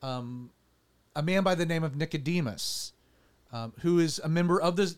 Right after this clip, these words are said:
the Jewish Sanhedrin. He's a Pharisee. Um, he is part of this seventy-member ruling body. Um, his charge is to evaluate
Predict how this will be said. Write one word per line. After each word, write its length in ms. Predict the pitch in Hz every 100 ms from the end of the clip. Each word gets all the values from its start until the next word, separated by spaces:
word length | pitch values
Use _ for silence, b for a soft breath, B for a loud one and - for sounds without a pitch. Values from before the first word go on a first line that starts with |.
| -
the 180 | 147
Jewish 360 | 160 131 180 170
Sanhedrin. 760 | 165 151 135 127 117 117 160 214 b b b
He's 160 | - 143
a 40 |
Pharisee. 760 | 180 190 170 151 - 113 113 180 - b b b b b _
Um, 180 | 123
he 180 | 104 156
is 140 | 156 143
part 320 | - 156 160
of 160 | 147 135
this 420 | 151 - - -
seventy-member 1000 | - - 175 160 185 180 175 165 165 160
ruling 440 | 151 147 156 170 160
body. 480 | 143 139 156 196 - b b b b b _
Um, 240 | 127 123 127
his 480 | - 185 190 - -
charge 760 | - 175 151 165 233 214 - -
is 420 | 160 160 151 -
to 480 | - - 175 170 160 -
evaluate 720 | 139 131 139 175 190 208 269